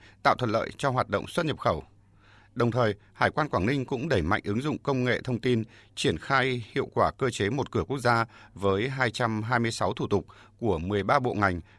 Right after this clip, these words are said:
và một cửa asean theo đúng lộ trình của Tổng cục Hải quan, giảm thời gian và chi phí trong việc nộp, xuất trình hồ sơ của doanh nghiệp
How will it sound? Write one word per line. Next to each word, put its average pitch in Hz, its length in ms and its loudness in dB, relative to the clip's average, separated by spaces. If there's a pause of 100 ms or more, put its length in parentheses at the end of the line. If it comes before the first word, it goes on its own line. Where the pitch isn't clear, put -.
và 92 240 2
một 98 240 -2
cửa 85 300 -2
asean 113 420 -2 (280)
theo 135 160 0
đúng 117 260 0
lộ 160 160 -2
trình 85 280 -2
của 85 120 -4
Tổng 85 180 -4
cục 82 160 -10
Hải 95 120 -6
quan, 107 280 0 (400)
giảm 90 240 0
thời 101 160 -2
gian 117 220 0 (200)
và 95 200 -4
chi 123 200 -2
phí 107 280 -2
trong 127 200 -6
việc 110 220 -4
nộp, 98 180 0 (180)
xuất - 240 -4
trình 110 180 -2
hồ 92 140 -4
sơ 117 240 -2
của - 180 -8
doanh 113 120 0
nghiệp 98 180 0